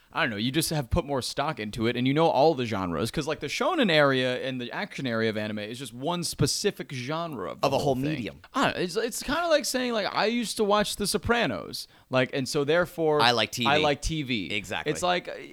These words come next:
Speaker 1: okay, like, you like one
Speaker 2: Exactly.
Speaker 1: part of T V, like,
Speaker 2: Exactly.
Speaker 1: do you like, uh, there's a lot of other things on T V, like, s-,
Speaker 2: Yeah.
Speaker 1: like sports,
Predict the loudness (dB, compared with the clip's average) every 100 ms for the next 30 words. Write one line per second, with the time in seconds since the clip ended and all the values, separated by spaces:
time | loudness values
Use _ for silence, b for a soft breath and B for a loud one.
0 | -2 6 8 8 4 4 2 4 4 6
1 | 6 4 6 8 8 6 8 10 10 6
2 | 0 -2 -2 -2 -2 -2 -4 -2 -2 -4
3 | -6 -10 -16 -10 -4 -2 0 -2 2 0
4 | 0 -8 -10 -6 -6 -8 -10 -6 4 6
5 | 10 10 8 6 2 2 0 -2 -2 -2
6 | -2 -2 -2 -2 0 -2 -4 -2 -4 -2
7 | 2 2 0 -4 -4 6 10 8 8 2
8 | 0